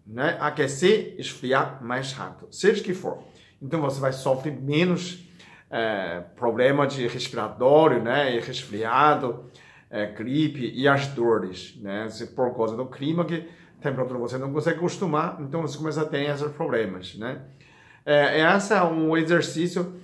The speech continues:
que você pode fazer, toma no banho, né? E a alimentação, o que pode fazer, ajuda? A chá de ginseng, né? Gengibre pode ajudar bastante, né? Você toma chá,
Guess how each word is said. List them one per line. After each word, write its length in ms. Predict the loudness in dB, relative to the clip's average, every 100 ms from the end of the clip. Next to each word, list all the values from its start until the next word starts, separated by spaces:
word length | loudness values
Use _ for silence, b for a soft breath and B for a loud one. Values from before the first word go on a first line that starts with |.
| B B
que 60 | -6
você 260 | -4 -2
pode 240 | 2 4 2
fazer, 640 | 2 0 2 -2 -4 -12 -20 _ _ _ _ _ _ _ _ _ -8
toma 200 | -2 0
no 120 | 0
banho, 360 | 0 -2 -4 -10 -10
né? 220 | -2 -2 4
E 100 | 6
a 60 |
alimentação, 560 | 6 4 4 4 2 0
o 20 |
que 100 | -2
pode 280 | -2 -4 -4
fazer, 240 | -10 -12
ajuda? 360 | -14 -16 -16 -18 _ _ b b b b
A 200 | -4 -2
chá 240 | 2 4 6
de 120 | 6
ginseng, 580 | 6 4 2 0 -4 -10 -20 _ -10
né? 460 | -2 -2 -2 -6
Gengibre 880 | -8 -4 -2 0 2 0 -2 -10 -12 -20 _
pode 180 | -2 -2
ajudar 220 | -2 -4
bastante, 800 | -4 -4 -6 -6 -6 -8 -12 -18 -20
né? 280 | -14 -12 -12 b b b
Você 180 | -10 -4
toma 380 | 4 6 6 4
chá, 480 | 2 2 0 -2